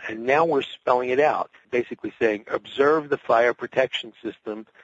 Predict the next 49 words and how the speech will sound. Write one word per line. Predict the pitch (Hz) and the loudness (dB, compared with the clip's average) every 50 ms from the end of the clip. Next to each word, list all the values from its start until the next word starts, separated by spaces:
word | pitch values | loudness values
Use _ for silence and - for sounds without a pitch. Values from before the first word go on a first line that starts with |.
| - - - - - | -20 -20 -20 -16 -8
and | 120 120 117 | -6 -6 -2
confirm | - 131 - - 143 143 147 147 | -4 -4 -2 2 2 2 4 2
that | 143 127 - | 0 -2 -2
the | 131 123 | 0 2
alarm | 127 139 160 175 185 196 190 160 | 4 4 4 4 4 2 0 -2
<laughs> | - - - | -6 -2 -2
battery | 143 - - - 139 127 _ - 135 | -2 -2 0 -6 -6 -6 _ -6 -6
works, | 110 104 113 107 101 107 - - - - - - - - - - _ - | -2 2 2 2 2 0 -4 -8 -20 -20 -20 -20 -20 -18 -20 -14 _ 0
that | 123 113 - | 0 0 0
the | - | -6
sprinkler | - - - 160 170 180 - - 131 113 | -14 -10 -2 -2 -2 -2 0 -2 -2 -2
system | - - 120 - - - 113 110 | -2 -6 -6 -6 -6 -8 -6 -6
is | 107 98 | -6 0
active | 117 107 110 113 - - 120 98 | 2 2 2 2 0 -2 -6 -4
and | 104 110 104 - | -4 -6 -6 -6
filled | - - 135 127 117 113 | -2 0 0 0 2 -2
with | 110 101 _ - | -6 -8 _ -2
water, | 131 147 160 143 113 104 101 104 - - _ - _ _ - | 0 2 4 4 2 2 0 0 -2 -4 _ -20 _ _ -12
and | - 127 131 | -8 -4 -4
that | 131 - | -4 -4
the | - - - | -6 -14 -2
fire | - 147 151 160 160 151 139 | 0 0 2 2 0 -2 -2
doors | 127 131 123 123 113 104 107 | -2 -2 -2 -2 -2 -4 -10
will, | 110 117 113 113 113 113 113 113 | -6 -2 -2 -2 -2 -2 -4 0
uh, | 110 110 110 110 110 | 2 2 2 2 0
resist | 107 107 110 117 - - 151 135 - _ - | -2 -8 -12 -14 -6 -6 -6 -6 -6 _ -10
up | - 127 _ _ | -10 -10 _ _
to | - 120 110 | -10 -10 -10
a | |
specific | - - - - - 127 - - 110 - _ - | -10 -10 -18 -16 -12 -12 -12 -14 -14 -20 _ -8
temperature | - 135 127 - - 113 - - - 107 98 104 - _ _ _ - | -4 -4 -4 -4 -8 -14 -12 -12 -16 -12 -12 -12 -12 _ _ _ -14
and | 113 107 107 107 - _ | -12 -10 -10 -12 -14 _
close | - 120 120 117 104 | -4 -2 -2 -2 -2
the | 107 - | -6 -10
property." | - - 123 120 123 - - 107 92 92 | -2 0 2 2 2 0 -4 -16 -16 -12
You | 104 110 | -8 -6
know, | 107 104 | -6 -6
additionally, | 104 - - 165 156 - 131 120 117 113 _ - - _ _ _ | -6 -2 -2 -2 -2 -4 -6 -6 -6 -6 _ -12 -20 _ _ _
throughout | - - 135 139 143 147 - | -6 0 2 2 2 2 -2
the | 151 | -6
standards, | - - - 139 139 139 127 117 107 101 - - - - | -10 -2 0 2 2 2 2 -2 -4 -6 -8 -16 -14 -12
we've | 113 113 110 _ | -12 -12 -10 _
built | - 135 131 127 - 127 | 0 0 0 0 0 -4
in | 110 107 110 110 | -6 -6 -8 -6
more | 113 120 127 127 127 | -2 0 0 2 0
education | 127 120 107 101 _ - - 120 123 120 - - 110 | 0 -2 -6 -10 _ -4 0 0 0 0 -4 -10 -10
around | 101 101 104 101 98 95 95 | -8 -4 -2 -2 -2 -4 -6
the | 95 92 92 | -10 -18 -20
intent | 90 92 _ - - - 120 120 135 147 - | -20 -20 _ -20 -12 -8 -6 -6 -6 -8 -14